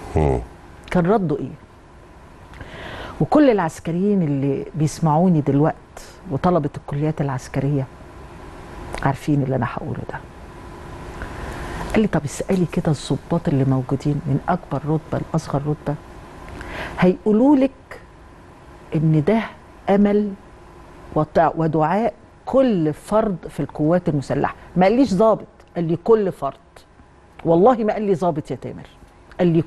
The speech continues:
Speaker 2: "كل فرد". قال لي: "أنت عارفة أول يوم دخلنا فيه الكلية الحربية وإحنا قاعدين على السرير نوبة نوم،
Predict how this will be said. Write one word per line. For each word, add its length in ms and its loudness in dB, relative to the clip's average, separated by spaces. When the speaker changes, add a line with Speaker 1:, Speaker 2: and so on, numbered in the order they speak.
Speaker 2:
"كل 340 4
فرد". 260 -8
قال 100 4
لي: 60 6
"أنت 140 2
عارفة 260 0
أول 280 0
يوم 180 2
دخلنا 380 -2
فيه 160 -6
الكلية 340 -2
الحربية 640 -2
وإحنا 260 2
قاعدين 440 0
على 100 0
السرير 480 2
نوبة 400 6
نوم، 380 4